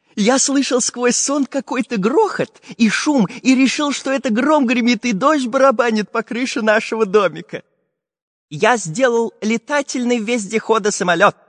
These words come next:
гордо сообщил Самоделкин. «А это что?» вытянул шею Прутик. «Это такая машина, которая ездит по земле, по снегу,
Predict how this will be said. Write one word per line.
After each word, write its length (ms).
гордо 440
сообщил 440
Самоделкин. 720
«А 160
это 360
что?» 560
вытянул 500
шею 360
Прутик. 600
«Это 240
такая 480
машина, 680
которая 420
ездит 680
по 120
земле, 500
по 180
снегу, 520